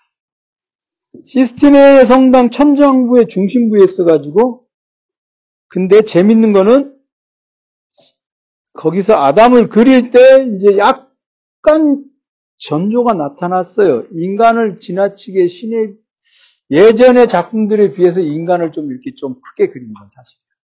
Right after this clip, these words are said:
맘먹는 분위기가 약간 있어요. 약간 인간을 일진적으로 그랬다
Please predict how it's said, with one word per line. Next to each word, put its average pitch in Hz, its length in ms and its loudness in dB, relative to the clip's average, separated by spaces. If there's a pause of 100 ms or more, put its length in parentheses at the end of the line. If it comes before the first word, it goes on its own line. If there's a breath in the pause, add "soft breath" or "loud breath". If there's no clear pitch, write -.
(540)
맘먹는 269 840 0
분위기가 220 440 -2
약간 165 260 -8
있어요. 123 300 -20 (1160)
약간 - 480 -12
인간을 156 360 -6
일진적으로 156 580 -6
그랬다 104 200 -14